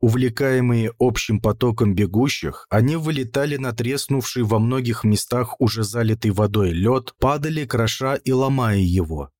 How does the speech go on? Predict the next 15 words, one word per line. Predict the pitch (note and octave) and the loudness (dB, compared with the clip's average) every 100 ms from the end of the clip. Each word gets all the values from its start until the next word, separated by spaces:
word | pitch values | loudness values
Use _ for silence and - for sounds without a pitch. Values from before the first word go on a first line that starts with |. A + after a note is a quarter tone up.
| - | 0
И | A#2+ | 0
огромная | B2+ C3 C3+ B2 A2 G#2 | 2 0 0 0 2 0
прорубь | - B2+ C#3 C#3+ C3+ _ | 0 2 2 0 -4 _
всё | - C3 A#2 | -6 -2 0
росла | G#2 - G#2 A2+ B2 A2+ _ | 0 -2 -2 0 -2 -6 _
и | A#2+ | 0
росла. | A#2+ A#2+ - A2+ F2+ D2 - _ G#2+ | 0 -2 -4 -2 -2 -4 -10 _ -8
Закованные | A2+ A2+ E3 D#3+ D3+ C#3 B2 | -8 -2 0 0 -2 -2 -2
в | A2+ | -2
броню | A#2+ C3+ C3 A2 | -2 -2 -2 -2
рыцари | C3+ - - C3 D#2 - | -2 -4 -4 -4 -4 -4
камнем | C3 C3+ D3+ D3+ C#3 | -2 0 0 -2 -4
шли | - A#2+ A#2+ | -2 0 0
ко | A2+ G#2+ | 0 0
дну | G2 A#2 C#3+ | 2 2 0